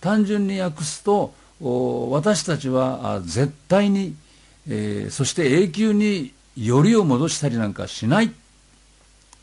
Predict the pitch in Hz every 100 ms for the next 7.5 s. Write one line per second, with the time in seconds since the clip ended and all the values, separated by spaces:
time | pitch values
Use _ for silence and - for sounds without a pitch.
0 | _ _ _ - 98 101 98 - 135 151
1 | 156 180 156 156 160 156 - - 156 135
2 | - _ - - - - - - 110 185
3 | 214 240 226 240 233 180 190 156 131 123
4 | 139 127 143 143 139 113 - - 208 170
5 | _ - - 220 151 - - 131 156 147
6 | 139 135 151 165 170 160 151 135 117 113
7 | 160 180 180 180 175